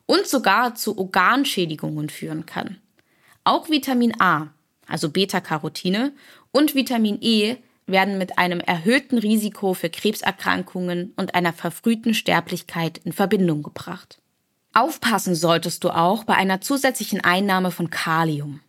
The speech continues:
Zu viel Kalium kann zu Herzrhythmusstörungen führen.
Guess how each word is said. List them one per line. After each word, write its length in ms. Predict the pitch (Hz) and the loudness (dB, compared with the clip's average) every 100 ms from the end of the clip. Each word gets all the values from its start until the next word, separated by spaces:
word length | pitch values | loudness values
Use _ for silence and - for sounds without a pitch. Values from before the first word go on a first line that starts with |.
| - | -8
Zu 100 | - | -4
viel 260 | 190 302 339 | 2 2 2
Kalium 640 | - 190 170 160 175 202 220 | 0 0 2 2 0 -2 -2
kann 180 | 196 | -4
zu 140 | 185 196 | -2 0
Herzrhythmusstörungen 1300 | 190 190 - 208 180 160 - - 165 160 151 156 147 | 0 0 -4 -2 -2 -2 -4 -4 -2 0 -2 -2 -6
führen. 400 | - 151 - | -8 -8 -8